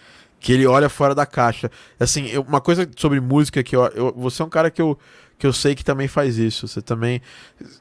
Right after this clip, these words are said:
a gente trabalha com música, a gente vive música, respira música, mas é sempre bom a gente ler sobre outros temas, né? É...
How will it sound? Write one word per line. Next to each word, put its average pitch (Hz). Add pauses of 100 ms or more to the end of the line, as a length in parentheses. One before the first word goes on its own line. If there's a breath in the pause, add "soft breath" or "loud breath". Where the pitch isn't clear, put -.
a 117
gente 135
trabalha 147
com -
música, 110
a 92
gente 107
vive 117
música, 110
respira 107
música, 110
mas 120 (440 loud breath)
é 117
sempre 135
bom 139
a 135
gente 123
ler 117
sobre 117
outros 110
temas, 107
né? 104 (420 loud breath)
É... 104